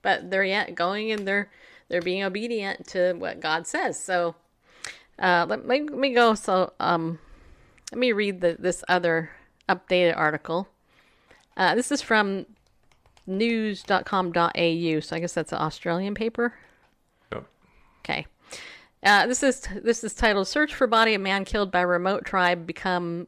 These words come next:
Speaker 1: Becoming Futile." Indian police are facing an uphill battle in trying to retrieve the body of American man John Chow as they continue to face off with the remote tribe who killed him. Um, Indian officials, God,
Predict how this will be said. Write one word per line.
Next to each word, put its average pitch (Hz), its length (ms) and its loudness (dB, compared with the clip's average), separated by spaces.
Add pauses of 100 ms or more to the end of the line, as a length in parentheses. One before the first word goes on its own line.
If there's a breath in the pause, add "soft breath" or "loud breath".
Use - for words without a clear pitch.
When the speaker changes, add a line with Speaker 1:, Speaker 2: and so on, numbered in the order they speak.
Speaker 1:
Becoming 180 400 -4
Futile." 170 520 -2 (800 loud breath)
Indian 311 340 6
police 254 420 4
are 190 160 4
facing 208 340 0
an 185 60 2
uphill 202 300 0
battle 180 340 4
in 170 60 0
trying 185 260 -2
to 165 120 -8
retrieve 233 460 -4
the 185 60 -12
body 156 440 0 (340 loud breath)
of 180 140 0
American 175 460 -2
man 160 260 -2
John 160 280 -2
Chow 156 280 2
as 156 200 -4
they 165 120 0
continue 196 500 -4
to - 140 -10
face 185 320 -2
off 160 240 -2
with 160 120 -6
the 165 80 0
remote 160 320 0
tribe 156 400 -2
who 156 80 -8
killed 196 360 -2
him. - 220 -10 (800 loud breath)
Um, 175 360 4
Indian 226 300 4
officials, 208 840 0 (1000 soft breath)
God, 156 220 -8